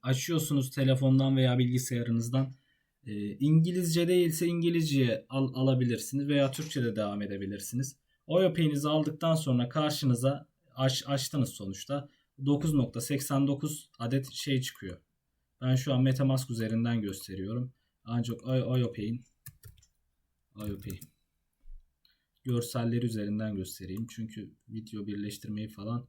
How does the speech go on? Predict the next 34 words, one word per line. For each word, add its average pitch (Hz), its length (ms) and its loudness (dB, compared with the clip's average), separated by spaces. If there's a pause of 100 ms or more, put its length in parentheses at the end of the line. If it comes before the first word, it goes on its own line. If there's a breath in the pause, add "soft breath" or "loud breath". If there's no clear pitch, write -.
(120)
henüz 113 400 -6 (280)
bilmiyorum. 107 580 -2 (840)
E, - 60 -14
heh. - 260 -4 (540)
Şu - 180 -4
şekilde 160 460 4
bir 160 100 6
ekran 156 300 6
çıkıyor 113 320 0
size. 101 420 -8
Orta, 131 500 0
böyle 120 320 4
bir 120 80 4
ekran. 107 320 -2
İşte 123 200 -8
şurada 127 300 0
kaç 127 240 2
tane 113 320 0
I 117 40 0
O - 20 0
T 117 100 -4
X - 160 -10
olduğu. 95 440 -8 (320 loud breath)
Şurada 120 300 -2
stake'deki 123 640 0
I 117 180 2
O 110 40 -6
T 101 100 -6
X'iniz. 95 440 -10 (240)
İşte - 220 -6
şurada, 120 580 -2 (100)
e, 104 240 -6
sizin, 120 460 0 (120)
e, 107 80 -10